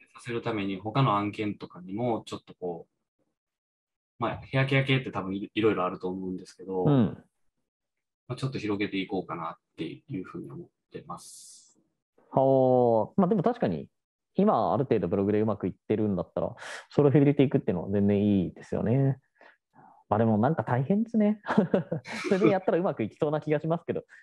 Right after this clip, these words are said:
Speaker 2: 普通に、だって副業っすもんね。
Speaker 1: まあ、でも一人、一人で働いてるんで、今は。割かし時間の都合は今はもう結構つくんですけど。
Speaker 2: はい。ああ、そうなんですか。
Speaker 1: はい。
Speaker 2: え、どのぐらいやってるんですか？その作業時間として。ブログ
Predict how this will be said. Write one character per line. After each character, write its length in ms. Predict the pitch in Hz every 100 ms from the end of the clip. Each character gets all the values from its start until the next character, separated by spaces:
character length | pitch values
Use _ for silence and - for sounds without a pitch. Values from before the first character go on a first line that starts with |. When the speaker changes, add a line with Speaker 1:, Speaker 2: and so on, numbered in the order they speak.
| -
Speaker 2:
普 100 | 127
通 180 | 175 190
に、 200 | 180 170
だ 80 |
っ 40 | 160
て 80 | 104
副 240 | 101 123
業 160 | 220 320
っ 40 |
す 100 | -
も 100 | 92
ん 60 | 87
ね。 200 | 98 - _ - - _ _ _
Speaker 1:
ま 100 | 151
あ、 80 | 156
で 80 | 214
も 100 | 165
一 220 | - 254
人、 240 | 233 156 - _
一 200 | - 190
人 540 | 208 202 185 139 139
で 100 | 139
働 380 | - 110 107 104
い 20 |
て 80 | 101
る 100 | 98
ん 40 | 92
で、 80 |
今 240 | 92 92 92
は。 260 | 92 95 - _ _ 143
割 220 | 160 165
か 100 | 180
し 40 | 151
時 80 | 151
間 80 | - _
の 60 | - -
都 80 |
合 100 | 147 143
は 120 | 135
今 220 | 147 110
は 80 | 98
も 160 | 95
う 20 | 92
結 160 | 98
構 80 | -
つ 120 | -
く 160 | - 92
ん 20 |
で 80 | 90
す 100 | -
け 80 | 87
ど。 100 | 82
Speaker 2:
は 40 |
い。 40 | _ _ _ _ _ _
あ 260 | 254 277 254
あ、 20 |
そ 100 | 196
う 60 | 349
な 80 | 104
ん 20 |
で 60 | -
す 20 |
か。 220 | - - _ -
Speaker 1:
は 260 | 131 - _ _ _ _ -
い。 20 |
Speaker 2:
え、 40 | 156
ど 120 | 135
の 60 | 180
ぐ 60 |
ら 60 | 220
い 20 |
や 60 | 226
っ 20 |
て 80 | 202
る 60 |
ん 20 |
で 40 | -
す 40 |
か？ 180 | - - _ _ _ 170 -
そ 100 | 110
の 120 | 95
作 160 | 117 110
業 140 | 107
時 80 | 110
間 160 | 95
と 80 | 85
し 80 | -
て。 200 | - - _ _ _ _ _ _ _ 113
ブ 80 |
ロ 80 | 104
グ 240 | 95 98